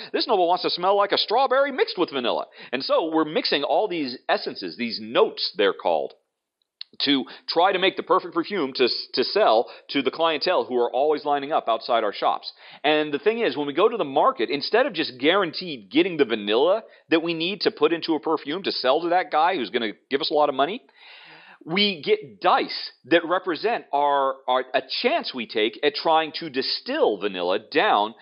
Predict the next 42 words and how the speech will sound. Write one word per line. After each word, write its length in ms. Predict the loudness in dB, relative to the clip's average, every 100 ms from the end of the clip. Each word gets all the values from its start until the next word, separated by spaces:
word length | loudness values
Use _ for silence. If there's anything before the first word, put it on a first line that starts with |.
| -18 -8
to 180 | -6 0
the 140 | 0
essential 460 | 0 -2 -2 -2 0
notes 340 | 0 0 -2
we 120 | -6
need 260 | -4 -4 -2
to 80 | -2
make 220 | 0 -2
a 40 |
perfume. 460 | 0 -2 0 -2 -4 -16 -18 -16 -2
And 380 | 2 4 2 -2 -14 -14 -2
different 400 | 0 0 -2 -4 -18 _ -8
ingredients 600 | -4 0 2 2 -2 -6 -14 -4
have 540 | 2 4 4 2 0
different 400 | 0 0 -2 0
difficulties, 640 | 0 0 2 0 0 -4 -6 -14 -6
but 220 | 0 0
there's 180 | 2 2
a 40 | 4
lot, 640 | 4 4 4 2 2 2
there's 240 | 2 2 0
ways 320 | 0 0 -4
you 140 | -6
can 560 | -2 0 2 2 0 -2
basically 640 | -2 -2 0 0 0 -4 -10 _ -8
re-roll. 800 | -2 -2 0 2 4 4 2 0 -6 -6
You, 280 | -4 -2 -4
you, 100 | 0
you've 320 | 0 0 -4 0
got, 240 | 2 4
um, 220 | 2 0
you, 160 | -6 -8
you, 160 | -10 -12
you 140 | -10
can 120 | -6
force 220 | 0 0
re-rolls 360 | 2 2 2 2
by 120 | 2
giving 240 | 2 2 2
up 80 |
certain 280 | 2 0 -2
resources. 680 | -4 -4 0 0 2 0